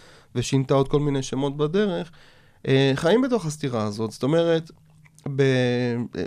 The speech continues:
הליכוד, עם הקמת המדינה, כשזה עוד לא היה הליכוד, זה היה חירות בהנהגת מנחם בגין,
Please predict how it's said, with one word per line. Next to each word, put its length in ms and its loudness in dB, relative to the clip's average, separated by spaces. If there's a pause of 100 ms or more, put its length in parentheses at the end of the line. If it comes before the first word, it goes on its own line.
(120)
הליכוד, 720 0
עם 140 2
הקמת 400 0
המדינה, 480 2
כשזה 240 -4
עוד 140 2
לא 40 4
היה 100 4
הליכוד, 400 -2
זה 100 -4
היה 100 -2
חירות 420 -2
בהנהגת 400 -2
מנחם 440 -4
בגין, 340 -10